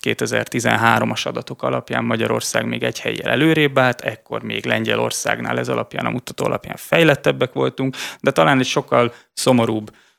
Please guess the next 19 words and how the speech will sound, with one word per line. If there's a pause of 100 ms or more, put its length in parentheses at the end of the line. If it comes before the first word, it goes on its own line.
(120)
összevetés,
hogyha
a
kétezer-négyes
a
csatlakozáskor
mért
adatokat
vizsgáljuk,
akkor
Szlovénia
és
Csehország
mögött
Magyarország
még
a
harmadik
legfejlettebb